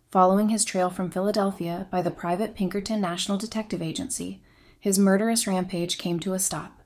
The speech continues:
Holmes was ready to leave the nation with his gullible third wife, but the authorities had grown increasingly suspicious at this time, so he was being held on an outstanding warrant for horse theft in Texas.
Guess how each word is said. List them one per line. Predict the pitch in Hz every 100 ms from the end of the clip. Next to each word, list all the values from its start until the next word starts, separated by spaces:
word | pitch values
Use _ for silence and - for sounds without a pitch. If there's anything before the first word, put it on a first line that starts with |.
| _ _ _ _ _ _
Holmes | - 247 262
was | - 254
ready | 196 202
to | 202 185
leave | 180 190
the |
nation | 226 190 185 190
with | 175
his | 175 160
gullible | 170 175 170 190
third | 185 175 175
wife, | - - - - _ _ _ _ _ _
but | 185
the | 190 185
authorities | 180 208 214 240 233
had | 190
grown | 180 180
increasingly | 175 160 196 202 233 226
suspicious | 226 220 - 175 170 -
at | -
this | 175
time, | - - - 208 - _ _
so | -
he | 180
was | 170 160
being | 175
held | 165 180 180
on | 180
an | 170 -
outstanding | 190 226 - 214 220 190
warrant | 170 165 -
for |
horse | 165 156 156
theft | - 170 -
in | 185
Texas. | 185 156 - - 190 -